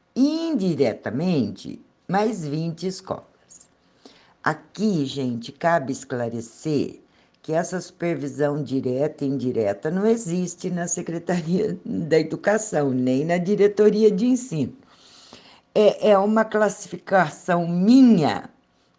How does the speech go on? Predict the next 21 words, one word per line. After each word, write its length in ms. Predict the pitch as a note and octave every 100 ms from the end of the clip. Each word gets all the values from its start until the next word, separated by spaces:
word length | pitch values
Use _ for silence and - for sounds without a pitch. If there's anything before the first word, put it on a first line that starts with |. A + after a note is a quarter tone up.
| _
né, 260 | - G3+ B3
que 140 | A#3
é 60 | G#3+
meramente 920 | G3 G#3 A3+ B3 A#3+ A3+ A3 A3+ A#3
didática. 920 | G3 A#3 F3+ A#2+ F2 - - - - - _ _ _ _
Por 200 | - A#3
quê? 360 | A#3+ - D#3 - - _ _ _
Essas 520 | - A#3+ A#3+ B3+ E3+
oito 380 | F3+ G3 F#3+ F#3+
escolas, 1040 | C#3 - - F#3 G#3+ G#3 A#2 C2+ - - - _ _ _ _ _ _ _ _ _
tudo 360 | - C#4 G#3 A3
era 240 | F3+ E3
comigo, 640 | - D#3+ C3+ - - - - _ _ _ -
né? 220 | D3+ G3+
Aquela, 540 | B2+ - C3 F#3 G#3
toda 340 | G#3 - A3 A#3
aquela 280 | A#3 A3+
abrangência 1300 | A3+ G#3 A3+ A#3 A3+ B2+ D#3+ G3+ G#3+ G#3+ - G#2 - _
que 100 | E3+
eu 80 | F3
coloquei 1080 | - F3+ E3+ E3+ - D3+ D#3 F3 F#3+ -